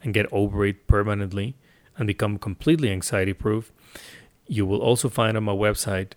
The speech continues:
the link to my one-on-one program, which is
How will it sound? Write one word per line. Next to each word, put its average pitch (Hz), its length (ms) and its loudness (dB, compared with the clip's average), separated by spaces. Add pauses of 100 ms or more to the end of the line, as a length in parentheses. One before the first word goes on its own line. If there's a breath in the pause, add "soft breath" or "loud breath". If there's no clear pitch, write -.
(360 soft breath)
the 101 380 0
link 104 400 0
to - 100 -4
my 92 220 2
one-on-one 98 500 0
program, 90 540 -6 (220)
which - 240 -6
is - 280 -4